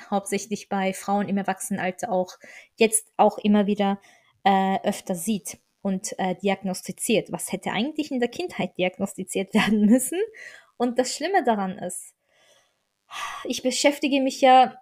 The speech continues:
mit psychologischen Themen, mit, ähm, esoterischen Themen, mit ganz anderen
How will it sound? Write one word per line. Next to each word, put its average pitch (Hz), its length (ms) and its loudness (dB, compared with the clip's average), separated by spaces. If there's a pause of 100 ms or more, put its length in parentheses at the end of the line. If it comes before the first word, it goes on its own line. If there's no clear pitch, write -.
(320)
mit 254 420 -2
psychologischen 254 800 -2
Themen, 240 520 2
mit, 202 220 -4 (120)
ähm, 196 420 -6 (320)
esoterischen 226 760 -2
Themen, 214 420 0
mit 185 260 -8
ganz 196 240 -2
anderen 277 760 0